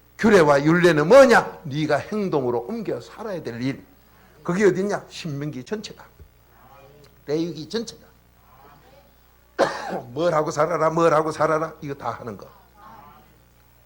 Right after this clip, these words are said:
말씀 듣는 걸 먼저 해라. 우리에게 이렇게 살아라, 저렇게 살아라. 행동까지 옮겨진 거. 그렇게 성령을 받고 행동까지 옮기려면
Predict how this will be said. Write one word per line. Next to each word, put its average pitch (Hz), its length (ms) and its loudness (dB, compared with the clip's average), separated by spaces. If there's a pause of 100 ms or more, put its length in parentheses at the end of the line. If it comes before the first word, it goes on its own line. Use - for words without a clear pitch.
(360)
말씀 165 440 0
듣는 160 220 -2
걸 165 120 -2
먼저 165 260 -6
해라. 175 240 -4 (800)
우리에게 165 300 -2
이렇게 160 320 -2
살아라, 170 320 0
저렇게 165 240 -6
살아라. 123 440 -8 (380)
행동까지 147 640 -6
옮겨진 156 400 -12
거. 104 80 -20 (480)
그렇게 233 260 2
성령을 233 760 4
받고 208 340 -4
행동까지 208 540 -2
옮기려면 151 760 0